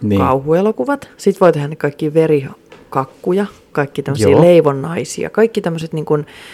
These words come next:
Speaker 2: ruuat, juomat, asusteet, bileet. Kaikki tämmöset niin kun liittyy siihen, niin kun, että sä voit niin kun hassutella.
Speaker 1: Mut mulle ei mene jakelu, että miksei se ole yksi viikonloppu. Miksi se pitää olla niin kun
Speaker 2: Ö, se
Speaker 1: kaksi
Speaker 2: on, se on
Speaker 1: viikkoa?
Speaker 2: silleen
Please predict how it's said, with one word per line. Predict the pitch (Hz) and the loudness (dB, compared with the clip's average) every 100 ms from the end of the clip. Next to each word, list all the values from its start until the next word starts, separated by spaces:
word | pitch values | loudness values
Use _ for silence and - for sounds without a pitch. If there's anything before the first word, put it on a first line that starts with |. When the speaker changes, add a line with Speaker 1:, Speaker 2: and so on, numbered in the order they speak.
| - - - - | -20 -20 -20 -4
Speaker 2:
ruuat, | - 240 214 180 160 - _ - | 0 2 2 2 -2 -10 _ -6
juomat, | 170 180 165 151 143 - - _ - | -2 2 2 0 -6 -10 -20 _ -6
asusteet, | 160 165 147 - - 156 135 - _ _ 175 | -6 -4 -6 -6 -8 -6 -8 -12 _ _ -2
bileet. | 196 185 165 156 - - - - | 0 2 2 0 -6 -14 -14 0
Kaikki | 190 - 170 | 0 0 -2
tämmöset | 156 147 139 135 | -2 -2 -4 -8
niin | 131 | -8
kun | 143 | -2
liittyy | 143 139 - 113 | -2 -2 -6 -8
siihen, | - 143 135 - | -8 -8 -8 -12
niin | - | -8
kun, | 131 | -10
että | - | -8
sä | 139 | -8
voit | 160 - | -8 -6
niin | 147 | -8
kun | 131 | -6
hassutella. | 147 143 - - - - - | -6 -6 -10 -16 -18 -16 -4
Speaker 1:
Mut | 131 | 0
mulle | 135 147 120 | 4 6 6
ei | |
mene | 113 127 | 6 4
jakelu, | 139 135 - 110 98 | 4 0 0 2 2
että | 95 | 0
miksei | 113 - 110 | -4 -2 -4
se | - | 0
ole | 107 - | -2 0
yksi | 127 - - | -2 -4 -8
viikonloppu. | - - - - - - - - - _ _ - | -6 -6 -8 -10 -10 -10 -12 -12 -16 _ _ -4
Miksi | 135 - | -2 0
se | 151 | -2
pitää | 127 - 110 | -2 0 2
olla | 107 | 2
niin | 104 101 | 0 -2
kun | 101 _ _ _ _ _ _ _ - | -6 _ _ _ _ _ _ _ -4
Speaker 2:
Ö, | 180 170 | -2 2
se | - | 4
Speaker 1:
kaksi | 254 247 | 4 2
Speaker 2:
on, | 110 131 | 0 0
se | 208 233 | 2 4
on | 233 | 4
Speaker 1:
viikkoa? | - 277 | 2 0
Speaker 2:
silleen | 285 220 185 | 2 2 2